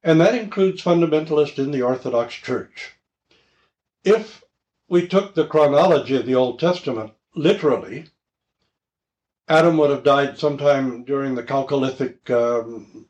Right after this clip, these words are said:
village era of, of Egypt, the Egyptian culture, or around the time when the not quite historical Narmar was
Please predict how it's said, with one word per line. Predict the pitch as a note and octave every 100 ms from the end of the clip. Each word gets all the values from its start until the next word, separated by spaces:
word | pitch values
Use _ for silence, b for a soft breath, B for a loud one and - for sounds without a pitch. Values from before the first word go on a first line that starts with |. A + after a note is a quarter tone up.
| _
village | B2 B2 B2+ D#3 D3 - - - b b b _ -
era | D#3 C#3+ C3
of, | C#3+ C3 A#2 G#2+ - _
of | C#3
Egypt, | F#3 G#3+ A#2 G2
the | C#3
Egyptian | B2+ D3+ D3 B2+ A#2+
culture, | F#3+ F#3 - - _ _ _ b b _ _ _
or | E3 E3
around | E3 E3+
the | D3
time | - D#3 D#3
when | C#3 C#3 C3+ B2+ - _ _ _ _ _
the | D#3 C#3 C3 B2+ _ _ _ -
not | D3 D3
quite | D3+ D3
historical | C3 - D3 C#3 B2+
Narmar | C3+ C#3+ B2 A#2 A#2
was | A#2 G#2+ -